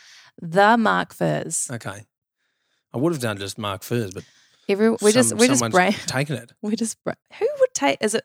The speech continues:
Speaker 1: someone who's being you?
Speaker 2: No. Oh, yeah, I think they're trying to pretend to
Speaker 1: <sighs>
Speaker 2: be me. Or they want me to pay them a whole bunch of money to get my own
Speaker 1: Oh.
Speaker 2: domain name.
Speaker 1: Keep the Mark Furs. We're just secretly brainwashing everyone. Go and follow at the Mark Furs.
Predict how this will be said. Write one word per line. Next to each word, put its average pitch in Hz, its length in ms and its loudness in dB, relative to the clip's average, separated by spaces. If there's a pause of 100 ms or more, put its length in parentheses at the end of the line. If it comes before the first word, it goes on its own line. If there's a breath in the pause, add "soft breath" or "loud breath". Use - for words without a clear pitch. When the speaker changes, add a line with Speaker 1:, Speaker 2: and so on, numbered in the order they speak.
Speaker 1:
someone 214 240 -6
who's 196 140 -6
being 190 400 -6
you? 220 80 -4
Speaker 2:
No. 247 300 2 (140)
Oh, 170 120 0
yeah, 123 220 -2
I 110 40 -6
think 143 140 -4
they're 117 80 -4
trying 113 180 -4
to 98 80 -10
pretend 101 320 -10
to 95 60 -10
Speaker 1:
<sighs> 92 40 -14
Speaker 2:
be 98 120 -12
me. 95 260 -16 (220)
Or 120 80 -8
they 110 80 -4
want 110 160 -8
me 107 80 -10
to 98 60 -16
pay 104 200 -12
them 98 140 -12
a 95 40 -10
whole 101 100 -10
bunch 95 220 -8
of 98 60 -14
money 95 200 -12
to 95 80 -12
get 101 240 -14
my 98 180 -10
own 98 80 -8
Speaker 1:
Oh. 165 260 -8
Speaker 2:
domain 101 340 -12
name. 98 280 -18 (100)
Speaker 1:
Keep 254 300 -6
the 165 420 -8
Mark 160 260 -10
Furs. - 300 -12 (680 loud breath)
We're 202 120 -6
just 214 180 -4
secretly 170 460 -8
brainwashing 156 540 -10
everyone. 143 420 -16 (400)
Go 151 220 -4
and 165 180 -6
follow 160 720 -4
at 165 280 -12 (120)
the 156 500 -4 (180)
Mark 165 280 -10
Furs. 160 480 -8